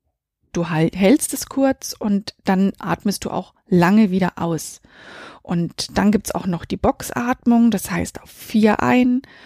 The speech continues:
auf vier halten und auf vier wieder aus. Und das passt du deinem eigenen Rhythmus an. Und dann bleibst du für drei bis vier Minuten dran und danach wirst du dich besser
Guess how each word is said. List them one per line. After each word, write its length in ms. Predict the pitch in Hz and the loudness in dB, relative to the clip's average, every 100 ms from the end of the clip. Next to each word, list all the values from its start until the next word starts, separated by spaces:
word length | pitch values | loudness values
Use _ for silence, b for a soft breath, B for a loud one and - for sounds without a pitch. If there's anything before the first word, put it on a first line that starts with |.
| B B | B B
auf 200 | 180 175 | -6 -6
vier 380 | - 175 170 | -6 -2 0
halten 540 | 185 220 220 - 214 214 b b | 4 4 2 0 0 0 b b
und 220 | 214 196 | 0 2
auf 140 | 175 | 0
vier 400 | - - 180 185 | -4 -6 0 2
wieder 260 | 165 160 - | 2 -4 0
aus. 260 | 185 196 - B B | 0 0 -6 B B
Und 160 | B 185 | B 0
das 100 | 175 | 0
passt 320 | - 190 - | 0 -2 0
du 60 | 202 | 0
deinem 280 | 170 165 - | 2 0 0
eigenen 440 | 160 170 202 185 | 2 4 4 2
Rhythmus 420 | 175 - 175 - | 0 -2 -4 -6
an. 240 | - 160 147 | -6 -6 -6
Und 280 | 143 - | -8 -4
dann 140 | 156 160 | -2 0
bleibst 380 | 170 180 - 233 | 2 2 0 -4
du 60 | |
für 160 | - 160 | -4 -4
drei 320 | 175 175 208 | 0 4 2
bis 180 | 214 - | 2 -4
vier 200 | - 190 | 0 2
Minuten 460 | 190 180 165 127 | 2 0 -2 -6
dran 320 | 170 165 190 214 B B B - | -2 0 0 -2 B B B -4
und 140 | 190 | 0
danach 560 | 180 170 156 185 226 - | 0 0 0 0 -2 -2
wirst 220 | 185 - | -4 -2
du 80 | 202 | 0
dich 340 | 208 220 - _ _ - | 0 -2 -6 _ _ -6
besser 540 | 170 - 185 196 202 | -4 -2 0 0 -2